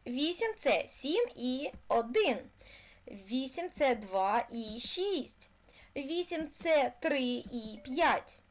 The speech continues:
Вісім — це чотири і чотири. Молодці. Вісім — це п'ять і три.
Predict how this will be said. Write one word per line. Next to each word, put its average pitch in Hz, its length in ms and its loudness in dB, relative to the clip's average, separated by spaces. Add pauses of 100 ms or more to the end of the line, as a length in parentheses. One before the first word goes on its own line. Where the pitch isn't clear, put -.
(540)
Вісім — 330 520 0
це 285 160 4
чотири 277 760 0
і 233 420 -2 (260)
чотири. 277 760 2
Молодці. 220 880 -4 (800)
Вісім — 302 680 -2
це 277 540 4 (140)
п'ять 403 680 2 (120)
і 359 720 -2 (160)
три. 370 600 -2